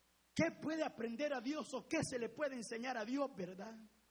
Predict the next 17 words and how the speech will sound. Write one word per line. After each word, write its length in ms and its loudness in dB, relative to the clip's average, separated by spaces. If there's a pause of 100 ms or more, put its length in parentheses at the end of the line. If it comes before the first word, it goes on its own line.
(1080)
Pero 180 2
tenemos 460 0
que 160 -4
distinguir 640 -2
que 140 -2
cuando 340 0
él 160 0
vino, 340 2
no 160 0
vino 320 2
como 240 0
Dios, 320 2
sino 300 -2
que 140 0
vino 500 2
como 380 0
hombre. 500 -4